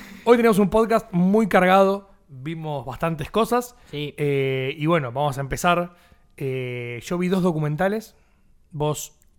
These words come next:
Speaker 1: y una película. Vos dos películas.
Speaker 2: Yo vi, claro. Una de la coinci-, una coincidimos que es,
Speaker 1: Exactamente.
Speaker 2: bueno, ya saben todos.
Speaker 1: La del título del
Speaker 2: Sí.
Speaker 1: episodio.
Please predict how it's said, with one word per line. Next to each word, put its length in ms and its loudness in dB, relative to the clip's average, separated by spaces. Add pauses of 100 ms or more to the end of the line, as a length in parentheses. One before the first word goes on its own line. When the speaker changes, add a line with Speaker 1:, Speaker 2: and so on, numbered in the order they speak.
(180)
Speaker 1:
y 120 -2
una 120 2
película. 480 -2
Vos 260 -8
dos 140 -6
películas. 520 -8 (360)
Speaker 2:
Yo 180 -6
vi, 220 -4
claro. 280 -10 (240)
Una 220 2
de 60 2
la 120 2
coinci-, 380 -8
una 180 -4
coincidimos 420 0
que 40 -6
es, 80 -6
Speaker 1:
Exactamente. 180 -4
Speaker 2:
bueno, 200 -2
ya 100 -8
saben 220 -6
todos. 400 -4 (140)
Speaker 1:
La 240 -2
del 120 -4
título 340 -8
del 140 -8
Speaker 2:
Sí. 120 -12
Speaker 1:
episodio. 440 -12